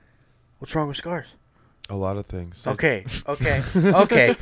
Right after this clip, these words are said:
Speaker 3: What, what do you
Speaker 1: okay.
Speaker 3: want me, do you, do you,
Speaker 1: This,
Speaker 3: where do you
Speaker 1: this,
Speaker 3: want us to start?
Speaker 1: this instantly just became an attack. I
Speaker 2: It,
Speaker 1: like scars.
Speaker 2: it is ambidextrous, though.
Speaker 1: If V F C made
Speaker 3: It is
Speaker 1: scars
Speaker 3: ambidextrous.
Speaker 1: more, I'd be happy. Like, if V F C just came out with the new scar line, I'd be happy.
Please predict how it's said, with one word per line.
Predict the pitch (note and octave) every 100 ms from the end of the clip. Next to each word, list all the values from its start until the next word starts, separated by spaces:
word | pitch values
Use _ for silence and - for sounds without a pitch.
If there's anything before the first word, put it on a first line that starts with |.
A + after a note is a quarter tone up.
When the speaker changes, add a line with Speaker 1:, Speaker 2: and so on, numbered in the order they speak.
| A3+
Speaker 3:
What, | A#3+ -
what | A#3+ C4
do | F3
you | -
Speaker 1:
okay. | -
Speaker 3:
want | F#3+
me, | - C#4
do | C#4 C#4
you, |
do | - D#4
you, | - - C#4+ D#4 -
Speaker 1:
This, | D#3+ D#3+ -
Speaker 3:
where | F#3+
do | D#3+
you |
Speaker 1:
this, | F3
Speaker 3:
want | F3
us | -
to | C#3
start? | - C#3+ -
Speaker 1:
this | D3+ C#3+
instantly | D#3 D3+ - D3 C3+
just | B2+ C#3+
became | B2+ C3+ B2+
an | A#2
attack. | A#2 F3+ D3 G#2+ - - - -
I | D#3 D#3
Speaker 2:
It, |
Speaker 1:
like | C#3+ C#3 A2+
scars. | - - F#2+ E2+ F2+
Speaker 2:
it | A2+
is | G#2 A2 G#2+
ambidextrous, | G#2+ G#2 G2 F#2+ - F2 F2 -
though. | - - -
Speaker 1:
If | C3+
V | A#2+ G#2+ C#3+ F3+
F | E3+
C | - E3 D#3
made | C#3+ C#3
Speaker 3:
It | C3
is |
Speaker 1:
scars | - C#3 C3+ C#3+ C#3
Speaker 3:
ambidextrous. | - -
Speaker 1:
more, | G#2+ A2+ C#3 D#3+ D#3
I'd | A2+ A2+
be | A2+ G#2+
happy. | F#2+ D#2+ - - _ _ _ _ _ _ _ _ _ _ _ _ _ _ _ _
Like, | A2+ A#2
if | A2
V | B2 D3
F | C#3
C | C3
just | A#2 -
came | A#2
out | A2+ A2
with | G#2
the | F#2
new | F#2+ G#2 A#2
scar | A2+ A2 A2
line, | A#2+ B2+ C3
I'd | F#2+ F#2
be | F2+
happy. | F2 - -